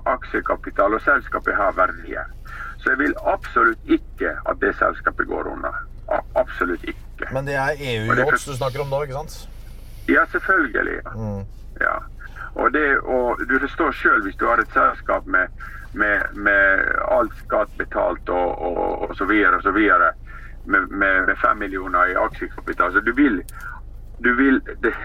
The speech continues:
Speaker 1: du vil ikke at selskapet ditt skal gå under. Det er ikke et se-, et, et selskap som har ti tusen kroner i aksjekapital som du kan bare kaste av føyken hvis du vil. Det, sånn er det ikke. Det er ikke slik.
Speaker 2: Men, eh,
Speaker 1: Så det
Speaker 2: hvis det,
Speaker 1: finnes det
Speaker 2: alle kontoen dine er sperret og sånn, og hva lever han nå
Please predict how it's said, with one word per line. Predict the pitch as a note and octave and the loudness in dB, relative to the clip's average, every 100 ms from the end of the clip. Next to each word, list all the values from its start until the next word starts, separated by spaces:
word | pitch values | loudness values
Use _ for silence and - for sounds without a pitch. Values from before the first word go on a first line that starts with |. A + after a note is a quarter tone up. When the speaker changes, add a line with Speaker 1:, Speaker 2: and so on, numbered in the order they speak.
| - - - | -10 -12 -4
Speaker 1:
du | C3 | -2
vil | B2+ C#3+ D3 | 4 4 4
ikke | - G#2 | 2 -2
at | - | 0
selskapet | - - - - - - | 0 0 -2 -10 -6 -4
ditt | F#2 - | -6 -4
skal | G2+ | -4
gå | F#2+ G#2 | 2 2
under. | B2 A2+ F2 | 2 2 2
Det | A2 | 0
er | |
ikke | C3 - | -2 -8
et | - | -2
se-, | - - | 0 2
et, | G2 - - | 0 -6 -6
et | - - | -6 0
selskap | C3+ C3 - - - | 2 2 -2 -6 -6
som | - | -8
har | - | -6
ti | - A2+ | -4 -4
tusen | - G2 - F2+ | -4 -6 -6 -6
kroner | - F#2 F#2 | 0 4 4
i | |
aksjekapital | - - F#2 - - F#2 - E2+ | 2 0 -4 -2 -2 0 0 -2
som | F#2 F2+ | 0 -2
du | |
kan | E2+ - | -2 -2
bare | F#2+ - F2 - - - - - | 2 4 2 0 -12 -14 -12 -2
kaste | B2 - - | 0 0 -2
av | - - - - - | -4 -4 -10 -10 0
føyken | - E4+ - E2+ - | 2 2 -2 -8 -8
hvis | - | -12
du | - | -8
vil. | - E2 | -6 -4
Det, | A#2+ A2 G#2 - - | 0 0 0 -6 -4
sånn | C#3 A#2 | -2 2
er | G#2 - | 4 4
det | - - | 0 -8
ikke. | - - - - - | -10 -12 -12 -12 -6
Det | - - | 2 4
er | F#4 - - | 4 0 -6
ikke | - | -10
slik. | - F4 - - - - - | -6 -4 -6 -10 -14 -14 -14
Speaker 2:
Men, | - E3 F3 | -4 -2 0
eh, | F#3 F3+ F3+ F3+ | 2 2 2 4
Speaker 1:
Så | F3 | 4
det | |
Speaker 2:
hvis | F3+ | 2
det, | E4 | 2
Speaker 1:
finnes | C#4+ - | 0 2
det | F#3 | 0
Speaker 2:
alle | C#3 A#2 C#3 E3 | 0 0 -2 0
kontoen | D3+ A2 G#2 B2 | -2 -4 -4 -6
dine | B2+ C3+ | -4 -2
er | D3 | -4
sperret | - C#3+ G#2 | -2 -2 0
og | G2 G#2 | -2 -2
sånn, | C3 | -2
og | B2+ | 0
hva | B2+ | 2
lever | G#2+ A2 | 0 -2
han | B2 | -2
nå | A#2 | -2